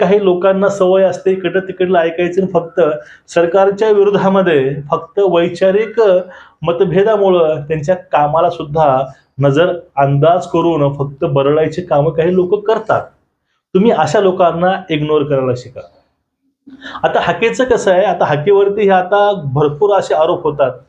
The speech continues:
की हाके म्हणले की मला लोकांनी Fortuner गाडी ही गिफ्ट केली. त्यावरती अमोल मिटकरी असतील, अनेक मोठे मोठे नेते म्हणतात की याने स्वतःनं गाडी घेतली आहे आणि नाव सांगतोय लोकांचं, ओबीसी लोकांचं. किंवा अनेक त्यांचे दारूचे किस्से असतील.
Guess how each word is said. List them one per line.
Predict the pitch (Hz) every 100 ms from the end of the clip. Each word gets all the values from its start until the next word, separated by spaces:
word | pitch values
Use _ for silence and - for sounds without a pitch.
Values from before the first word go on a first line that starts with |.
| _ _ _ _
की | 180 190 202
हाके | 202 165 131 143 185
म्हणले | 180 185 180
की | 185
मला | 170 170 175
लोकांनी | 170 139 170 165 175
Fortuner | - - 147 165 175
गाडी | 156 147 156
ही | 151 139
गिफ्ट | 143 143 151 143
केली. | 135 127 123 - _ _ - - - - - -
त्यावरती | 147 165 170 185 185
अमोल | 180 147 175
मिटकरी | 165 - 180 175
असतील, | 170 170 185
अनेक | 160 190 233 208
मोठे | 190 185 185
मोठे | 185 170
नेते | 175
म्हणतात | 170 160 175
की | 170 180
याने | 165 170
स्वतःनं | 160 143 170 180
गाडी | 175 175
घेतली | 175 175 180 160
आहे | 123 120 _ _ _
आणि | 131 156
नाव | 147 143 151
सांगतोय | 160 143 156
लोकांचं, | 160 147 147 147 143
ओबीसी | 151 139 135 135 143
लोकांचं. | 131 131 123 123 - _ _ _ _ _ _ _ _ _ _ _ -
किंवा | 196
अनेक | 165 226 208 -
त्यांचे | 160 165
दारूचे | 156 156 156
किस्से | - 143 - 156
असतील. | 147 - 147 147